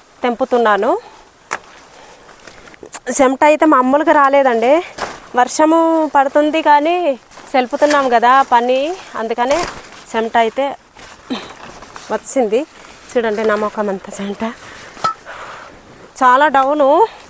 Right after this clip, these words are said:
పడి పడి, ఆ, సెల్పాము. వీడియో దగ్గర కనిపించలేదు కానీ పడిపోయాము,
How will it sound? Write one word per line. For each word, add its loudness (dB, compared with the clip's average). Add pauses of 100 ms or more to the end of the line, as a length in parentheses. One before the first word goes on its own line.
(580)
పడి 0
పడి, 2
ఆ, 4 (300)
సెల్పాము. 0 (1000)
వీడియో 2
దగ్గర 2
కనిపించలేదు 0
కానీ 0
పడిపోయాము, 2